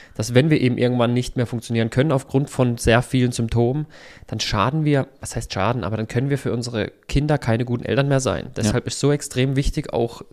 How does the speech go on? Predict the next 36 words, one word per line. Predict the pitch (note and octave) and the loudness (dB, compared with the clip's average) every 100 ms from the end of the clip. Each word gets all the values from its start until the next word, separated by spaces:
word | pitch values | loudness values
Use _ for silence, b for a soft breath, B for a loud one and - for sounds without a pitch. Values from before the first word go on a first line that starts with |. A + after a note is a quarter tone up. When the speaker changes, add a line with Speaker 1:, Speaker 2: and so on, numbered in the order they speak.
| - - | -16 -4
Speaker 1:
den | C3 | -4
Fokus | - C#3+ C#3+ - | 2 0 0 -4
auf | - | -2
sich | - E3 | -4 -2
zu | - | 0
legen, | D#3+ D3 C#3+ | 4 4 4
auf | A#2 | 0
seine | - B2+ | 2 4
Bedürfnisse, | D3 C3+ C3+ B2+ A#2+ A#2+ | 4 2 2 2 -2 -2
was | A#2 - | -4 -4
tut | C3+ | -2
mir | C#3+ D3 | 2 2
gut, | C#3+ C#3 C3+ B B B - | 2 -2 -4 B B B -4
wie | C3 | 0
kann | C3 | 2
ich | B2 | 0
mich | C3+ - | 0 0
regulieren, | D3 C3+ C3 B2+ B2+ B B | 0 2 4 2 0 B B
wie | B2 | -4
kann | - C#3+ | -2 -2
ich | A#2+ | 0
ein | A#2 | 2
Leben | A#2+ C#3 | 2 2
leben, | C3+ C3 A#2+ | 2 2 0
das | A#2 | -6
zu | - A#2 | -4 -2
mir | A2 | -2
passt, | - B2 D3+ - - - - - - - - - | 0 0 0 -8 -20 -20 -20 -20 -20 -20 -20 -2
um | B2+ | 0
das | A#2+ - | 2 2
eben | B2+ A2+ | 2 2
dann | A2+ | 0
auch | A#2 - | -2 -2
unseren | A#2+ A#2 | 0 0
Kindern | B2+ A#2+ | 0 0
vorzuleben. | A#2 A#2 C3 C3+ B2 - | 0 0 0 0 0 -2